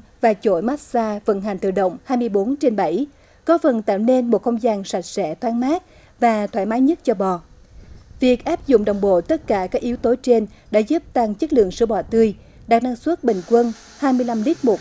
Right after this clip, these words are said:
con một ngày. Trong bảy năm qua, trang trại đã có những bước tiến phát triển vượt bậc trong hoạt động sản xuất, kinh doanh, phát triển vùng nguyên liệu và chuyển giao tiến bộ kỹ thuật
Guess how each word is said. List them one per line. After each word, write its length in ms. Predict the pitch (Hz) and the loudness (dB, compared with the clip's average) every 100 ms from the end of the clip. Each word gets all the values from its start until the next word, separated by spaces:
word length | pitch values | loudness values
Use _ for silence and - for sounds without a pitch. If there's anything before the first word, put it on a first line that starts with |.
| - | -2
con 240 | 247 233 220 | -4 -2 -2
một 180 | 208 - | -2 -2
ngày. 220 | 202 185 180 - - - - - - | -4 -4 -6 -18 -20 -20 -20 -8 0
Trong 260 | 269 240 | 2 2
bảy 100 | 180 202 | -2 -2
năm 160 | 233 226 | -4 0
qua, 220 | 220 208 - - | -2 -2 -10 -4
trang 180 | 294 269 | 0 2
trại 140 | 214 | 2
đã 80 | 185 | 0
có 100 | 240 | 0
những 260 | 294 254 196 | 0 0 0
bước 80 | 285 - | -4 -2
tiến 240 | 226 247 277 | -2 0 0
phát 200 | 339 - | -4 -2
triển 160 | 220 180 | -2 0
vượt 120 | 202 - | -2 0
bậc 200 | 202 180 - - - | 0 0 -8 -10 0
trong 140 | 294 | 0
hoạt 160 | 262 202 | 0 -4
động 220 | 208 175 170 | -2 -4 -4
sản 200 | 202 196 | -8 -6
xuất, 300 | - 302 339 - | -2 -2 -2 -2
kinh 160 | 226 196 | 0 0
doanh, 220 | 214 202 - - - - | -2 -2 -8 -20 -8 0
phát 180 | 320 | 2
triển 140 | 320 233 | 2 2
vùng 140 | 226 | 0
nguyên 220 | 233 262 | 2 2
liệu 240 | 233 202 175 - _ - | 6 6 4 -6 _ 0
và 220 | 233 208 | 2 2
chuyển 220 | - 220 | -2 -4
giao 260 | 220 240 220 | -2 -2 -2
tiến 180 | 262 277 | 0 0
bộ 100 | 196 | 2
kỹ 180 | 196 | 0
thuật 260 | 208 233 | 0 0